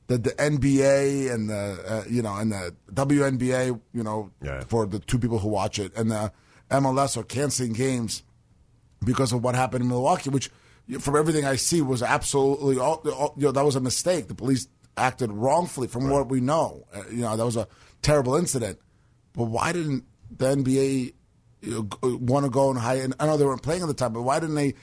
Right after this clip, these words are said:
Speaker 1: express the same, uh, you know, disdain and the same anger at David Dorn being
Speaker 2: Or
Speaker 1: killed?
Speaker 2: anybody who's a Democratic leader.
Speaker 1: Right.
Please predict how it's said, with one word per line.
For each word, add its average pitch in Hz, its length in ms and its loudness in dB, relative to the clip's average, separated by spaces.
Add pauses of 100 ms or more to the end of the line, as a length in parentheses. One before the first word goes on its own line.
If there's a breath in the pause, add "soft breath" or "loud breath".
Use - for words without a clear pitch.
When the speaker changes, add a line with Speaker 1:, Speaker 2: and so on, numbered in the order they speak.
(120 loud breath)
Speaker 1:
express 147 540 2
the 139 120 -2
same, 143 500 2 (460 soft breath)
uh, - 200 -6
you 135 120 0
know, 123 140 2
disdain 139 800 0
and 127 180 -2
the 120 60 -2
same 135 320 2
anger 143 400 2
at 131 140 -2
David 143 340 0
Dorn 202 320 2
being 90 240 -4
Speaker 2:
Or - 40 -10
Speaker 1:
killed? 202 280 0
Speaker 2:
anybody 196 460 2 (180)
who's 165 160 -2
a 175 60 -4
Democratic 160 600 -4
leader. 196 400 -6 (400)
Speaker 1:
Right. 139 340 0